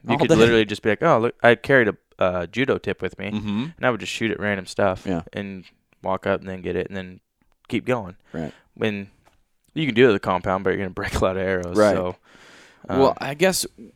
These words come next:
Speaker 2: what really started getting me thinking more serious about it, I was listening to, uh,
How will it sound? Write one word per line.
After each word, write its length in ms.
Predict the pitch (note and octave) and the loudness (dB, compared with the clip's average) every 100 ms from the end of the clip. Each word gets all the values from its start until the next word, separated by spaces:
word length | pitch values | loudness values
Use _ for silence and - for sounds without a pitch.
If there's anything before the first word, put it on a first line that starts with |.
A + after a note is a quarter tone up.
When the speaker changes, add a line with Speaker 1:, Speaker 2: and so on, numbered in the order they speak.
| _ | _
Speaker 2:
what 220 | A2 C#3+ C3 | -2 4 6
really 300 | D#3+ F3+ D3+ | 6 6 2
started 360 | - C#3 A2+ - A#2+ | 2 0 0 -4 2
getting 240 | A#2+ - | 2 4
me 100 | G#2 | -4
thinking 320 | - G#2 G2 | -2 -4 -2
more 140 | G2 F#2+ | -4 -4
serious 320 | - F#2 F#2 | -2 -2 -2
about 180 | F2 F2 | -2 0
it, 20 | |
I 20 | |
was 100 | F#2 | 0
listening 380 | A2 - F#2+ F2 | -2 -2 -4 -6
to, 280 | - F2 F2 | -4 -2 -2
uh, 240 | E2 D#2+ | -2 -4